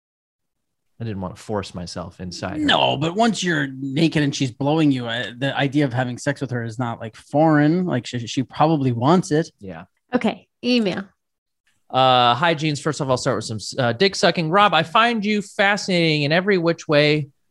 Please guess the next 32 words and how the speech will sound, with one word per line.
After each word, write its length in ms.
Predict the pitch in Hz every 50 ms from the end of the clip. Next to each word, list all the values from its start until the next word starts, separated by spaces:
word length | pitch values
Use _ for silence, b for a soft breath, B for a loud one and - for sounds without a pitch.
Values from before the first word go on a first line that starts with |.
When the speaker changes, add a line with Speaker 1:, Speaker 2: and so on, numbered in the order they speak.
| _ _
Speaker 1:
but 220 | 147 135 - 120
one 320 | 123 135 147 160 175 190
of 120 | 196 190 180
my 180 | 196 190 170
ultimate 600 | 135 143 151 160 160 - 165 170 165 156 135 -
favorite 520 | - - - 147 143 151 151 151 151 135 -
things 200 | - 143 135 117
is 100 | 117 113
when 160 | 117 120 117
Rob 520 | 117 117 120 127 131 135 139 135 135 - _
is 300 | - 135 127 117 107 - - _ _ _ _
explain 840 | 131 120 - - - - - - 147 147 147 151 156 156 156 156 151
Speaker 2:
<laughs> 120 | 135 113 123
Speaker 1:
a 40 |
real 320 | 120 113 127 131 135 139 135
life 280 | 135 135 135 131 131
situation 800 | - - - 139 - - 131 123 123 127 131 - - 123 107 - - _
in 260 | - 123 120 117 113
two 260 | - - - 165 160
sentences 640 | 151 - 156 147 131 117 120 117 - - 127 120 -
of 260 | - - 110 98 95
less 380 | 101 110 117 120 120 117 - -
and 120 | 104 107 107
ends 340 | 90 110 113 113 113 101 104
with, 260 | 104 101 95 90 - _ _ _ _ _ _ _ _ _ _ _
'I 100 | 120 120
mean, 440 | 117 123 127 127 127 127 127 123 - - _ _ _
that's 240 | - 143 156 170 -
a 40 | 170
crazy 320 | - - 170 175 180 151 -
person 360 | - - 82 - - - -
talking.'" 340 | - - - - _ -